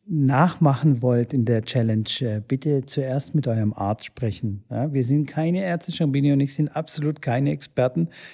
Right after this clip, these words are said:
Wir sind genau das Gegenteil von Experten. Wir machen da einfach irgendeinen Quatsch.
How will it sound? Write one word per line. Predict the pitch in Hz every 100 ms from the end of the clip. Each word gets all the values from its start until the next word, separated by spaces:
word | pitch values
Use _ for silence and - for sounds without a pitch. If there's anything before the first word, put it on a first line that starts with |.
| -
Wir | -
sind | 127 135
genau | 131 131 120
das | 117 -
Gegenteil | 135 151 165 117 110
von | - 117
Experten. | 110 - 120 101 151 165
Wir | 139 120
machen | 143 160
da | 151 151
einfach | 135 143 139
irgendeinen | 139 131 120 110
Quatsch. | - 135 233 -